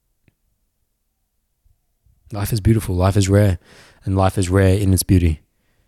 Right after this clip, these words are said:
in which that we only have this moment now. So make use of it. Make true use of the raw, beautiful, raw, rare truth we have now. And with that, my friends,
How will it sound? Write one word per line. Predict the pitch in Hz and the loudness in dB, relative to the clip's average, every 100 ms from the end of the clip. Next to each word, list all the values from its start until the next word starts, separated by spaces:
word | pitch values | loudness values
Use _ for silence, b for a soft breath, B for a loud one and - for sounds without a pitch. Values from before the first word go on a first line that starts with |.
| _ | _
in | 101 | -4
which | 92 - | -2 0
that | 92 | 0
we | 92 | 2
only | 92 90 | 2 2
have | 90 87 | 0 -4
this | - | 0
moment | 90 87 87 | 2 2 0
now. | 80 76 _ _ _ _ _ _ _ _ _ _ _ _ _ _ _ _ _ - | -4 -8 _ _ _ _ _ _ _ _ _ _ _ _ _ _ _ _ _ -20
So | - 104 | -4 0
make | 104 | 2
use | 104 101 | 2 2
of | 82 | -2
it. | 87 _ _ _ _ _ _ _ _ _ _ - | -10 _ _ _ _ _ _ _ _ _ _ -4
Make | 101 - | -4 0
true | 123 | 2
use | 107 101 101 - | 4 6 4 2
of | 95 | 0
the | 92 87 82 _ _ _ _ _ - | 2 2 0 _ _ _ _ _ -12
raw, | 87 101 104 107 101 | 0 4 4 4 2
beautiful, | 92 101 101 - 95 87 | 2 2 2 2 2 4
raw, | 95 104 101 92 _ - | 2 4 2 0 _ -8
rare | 90 95 95 95 | 0 2 4 0
truth | - 98 90 | 0 0 0
we | 98 | 2
have | 90 90 | 2 2
now. | 90 82 76 _ - - _ _ _ _ _ - _ _ _ _ _ _ _ _ _ _ _ _ _ 110 | 2 0 -2 _ -20 -20 _ _ _ _ _ -20 _ _ _ _ _ _ _ _ _ _ _ _ _ -8
And | |
with | 104 | -2
that, | 104 | -2
my | 101 95 | 0 0
friends, | 98 90 | 0 -2